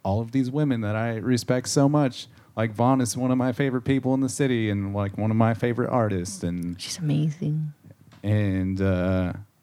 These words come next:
Speaker 1: Diana is new
Speaker 2: Yeah.
Speaker 1: to me, but she seems like
Speaker 2: She's pretty
Speaker 1: a
Speaker 2: kick-ass.
Speaker 1: very, very cool person. But just that you, um, like, even if that was just you and I, I would have been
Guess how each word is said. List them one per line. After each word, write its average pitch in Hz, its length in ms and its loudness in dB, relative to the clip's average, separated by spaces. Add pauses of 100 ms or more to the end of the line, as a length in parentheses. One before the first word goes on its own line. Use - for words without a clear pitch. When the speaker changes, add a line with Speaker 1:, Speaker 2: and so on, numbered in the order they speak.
(140)
Speaker 1:
Diana 98 500 -2
is 104 160 -8
new 95 100 6
Speaker 2:
Yeah. 95 160 8
Speaker 1:
to 190 100 2
me, 101 320 -2 (260)
but 92 260 0
she 98 360 -4 (120)
seems 95 380 -4
like 92 120 -6
Speaker 2:
She's 92 120 -2
pretty - 160 8
Speaker 1:
a - 20 8 (180)
Speaker 2:
kick-ass. 156 300 0
Speaker 1:
very, 98 420 4
very 101 480 2
cool 101 280 -2
person. 104 640 2
But 101 380 0
just 139 240 6
that 170 100 6
you, 127 460 2
um, 95 540 0 (260)
like, 98 180 -4
even 117 220 -2
if - 180 -8
that 104 140 4
was 101 160 2
just 101 360 0
you 98 200 0
and 92 120 2
I, 90 140 0
I 87 40 -2
would 85 120 -2
have 87 80 -6
been 87 280 -6